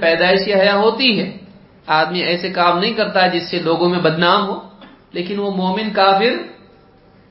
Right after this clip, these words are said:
سبھی میں ہوتا ہے۔ کافر بھی پسند نہیں کرتا ہے کہ لوگوں میں اس کا نام خراب ہو، لوگ اس کو عیب لگائیں۔ تو عیب اپنی ذات میں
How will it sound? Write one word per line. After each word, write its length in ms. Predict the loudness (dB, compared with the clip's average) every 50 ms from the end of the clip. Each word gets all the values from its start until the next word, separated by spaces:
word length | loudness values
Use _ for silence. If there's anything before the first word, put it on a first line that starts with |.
| _ _ -14 -6 -2
سبھی 240 | 0 2 2 2 2
میں 100 | 2 2
ہوتا 460 | 0 -2 -2 -4 -4 -6 -6 -6 -10
ہے۔ 80 | -16 -20 -20 -20 -20 -20 -20 -20 -14 -6
کافر 280 | -2 0 0 2 2 2
بھی 200 | 2 0 2 2
پسند 280 | 2 2 2 2 2
نہیں 120 | 0 0 2
کرتا 340 | 0 0 0 2 2 2
ہے 60 | 2 2
کہ 120 | -2 -4
لوگوں 260 | -4 -4 -4 -4 -4
میں 100 | -6 -6
اس 80 | -6 -6
کا 100 | -4 -2
نام 280 | 0 2 2 2 0 -2 -4 -10 -16 -20 -20 -20 -20 -12 -6
خراب 320 | -4 0 2 2 2 0
ہو، 260 | 0 -4 -6 -6 -10 -16 -20 -20 -20 -12
لوگ 220 | -6 -6 -4 -4
اس 100 | -4 -4 -4 -4
کو 120 | -6 -4
عیب 300 | -2 0 0 0 0 -2
لگائیں۔ 360 | -2 -4 -4 -4 -6 -6 -10 -12 -16 -20 -20 _ _ _ _ _ _ _ _ _ -8
تو 340 | -4 -2 -2 -2 -4 -4 -2
عیب 320 | 2 2 4 4 2 0 -2 -4 -10 -14 -14 -8 -2
اپنی 420 | -2 -2 -2 -2 -4 -4 -2 -2
ذات 420 | 0 2 2 4 4 4 2 0 -2
میں 560 | -2 -2 -2 -2 -2 -4 -6 -8 -12 -18